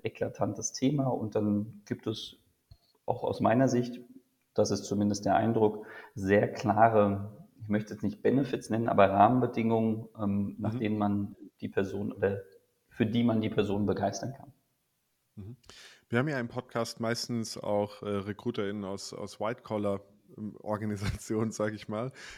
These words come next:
Speaker 2: ähm, im
Speaker 1: Mhm.
Speaker 2: weitesten Sinne. Wie, wie schaffst du's, wie schaffst du es denn, na, dann Monteure und Elektriker zu finden? Also was funktioniert, äh, da besonders gut für euch?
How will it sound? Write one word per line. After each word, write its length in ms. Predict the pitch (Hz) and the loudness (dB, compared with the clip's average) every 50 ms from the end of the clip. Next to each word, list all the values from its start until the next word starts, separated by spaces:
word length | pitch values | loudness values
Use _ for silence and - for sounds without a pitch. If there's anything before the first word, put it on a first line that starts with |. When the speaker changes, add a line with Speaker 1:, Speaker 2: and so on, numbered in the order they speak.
| - - - | -16 -6 -2
Speaker 2:
ähm, 300 | 104 104 107 107 101 101 | 0 2 2 4 2 2
im 100 | 104 107 | 2 0
Speaker 1:
Mhm. 40 | |
Speaker 2:
weitesten 340 | 104 104 104 107 107 - 113 101 | -2 -2 -2 -4 -8 -10 -10 -8
Sinne. 240 | 113 117 117 110 | -4 -4 -4 -2
Wie, 200 | 117 113 92 90 | -2 -4 -2 -2
wie 80 | 113 110 | -4 -4
schaffst 340 | - - 139 156 - - - | -2 -2 -4 -4 -4 -6 -6
du's, 220 | 143 127 - - - | -6 -6 -6 -10 -10
wie 140 | 101 110 104 | -10 -8 -6
schaffst 340 | - - 117 131 - - - | -4 -4 -4 -4 -4 -4 -4
du 60 | 120 | -4
es 100 | 117 - | -4 -4
denn, 360 | - 110 107 107 107 104 101 - - | -4 -4 -4 -4 -4 -6 -8 -10 -12
na, 240 | - 107 104 98 98 | -10 -8 -6 -8 -6
dann 280 | - 104 104 101 104 104 98 - | -6 -6 -6 -4 -6 -8 -8 -6
Monteure 680 | 107 107 104 104 - - 120 117 113 107 107 104 101 | -4 -2 -2 -2 -2 0 2 2 2 2 0 0 -2
und 160 | 90 104 104 98 | -2 -4 -4 -4
Elektriker 500 | 98 107 104 - - - 101 104 98 - | -4 -4 -4 -6 -8 -8 -8 -8 -8 -10
zu 120 | - 92 | -12 -12
finden? 300 | - 113 117 131 - 95 | -8 -8 -8 -8 -8 -8
Also 220 | 92 95 95 90 | -8 -8 -8 -8
was 140 | 98 110 - | -10 -10 -10
funktioniert, 600 | - - 110 107 - - 104 104 110 117 120 - - - | -12 -12 -12 -12 -12 -10 -8 -8 -8 -8 -10 -12 -16 -12
äh, 180 | 98 98 98 95 | -8 -8 -8 -6
da 220 | - 95 95 95 90 | -4 -4 -4 -4 -4
besonders 440 | - 95 - 101 101 98 95 - | -6 -8 -8 -8 -8 -8 -10 -10
gut 180 | - 127 127 - | -10 -10 -10 -8
für 140 | - 98 90 | -8 -8 -6
euch? 300 | 92 95 98 98 - | -6 -6 -8 -10 -12